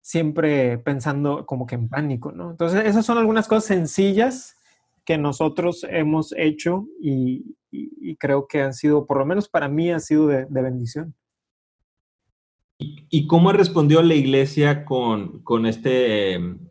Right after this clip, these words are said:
Speaker 2: eh, eh, esta idea o este, a lo mejor, reto de, de leer, de leer los proverbios? O sea, ¿cómo, cómo les ha ido? Porque me parece que es, que es mu-, muy, muy importante. Y la otra, bueno, ¿por qué proverbios? O sea, esa sería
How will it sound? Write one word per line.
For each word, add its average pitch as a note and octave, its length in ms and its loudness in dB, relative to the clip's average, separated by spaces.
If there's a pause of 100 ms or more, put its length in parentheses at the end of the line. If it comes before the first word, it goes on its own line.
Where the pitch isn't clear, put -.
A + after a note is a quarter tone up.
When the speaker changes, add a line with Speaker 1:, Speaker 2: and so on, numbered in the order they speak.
(240)
Speaker 2:
eh, A2 200 -4
eh, A2+ 220 -6
esta A#2 320 -2
idea B2 640 2
o G#2+ 120 -2
este, G#2+ 280 -2
a G#2+ 40 0
lo G#2 60 -4
mejor, G2 420 -8
reto A#2 460 0
de, F#2+ 540 -4
de G#2 160 -4
leer, G#2 560 -2
de G#2 160 -6
leer G2 280 -4
los G#2+ 200 -6
proverbios? F#2+ 840 -6
O - 120 -20
sea, A2 100 -6
¿cómo, C3+ 280 0 (160)
cómo C3+ 220 2
les D#3 160 4
ha D3 60 6
ido? B2 140 6
Porque A#2+ 180 0
me A2 60 2
parece A#2 280 0
que D3 80 0
es, - 300 -6 (100)
que A#2+ 140 2
es - 360 -6 (120)
mu-, A#2+ 260 0
muy, B2 320 2
muy C3 180 2
importante. C#3+ 560 2
Y B2+ 120 2
la B2 100 4
otra, D3 240 2
bueno, A2 320 0 (240)
¿por A#2 260 4
qué C#3 160 4
proverbios? A#2 720 2
O G2 60 -10
sea, G#2+ 140 -2
esa A2+ 120 0
sería G2+ 800 0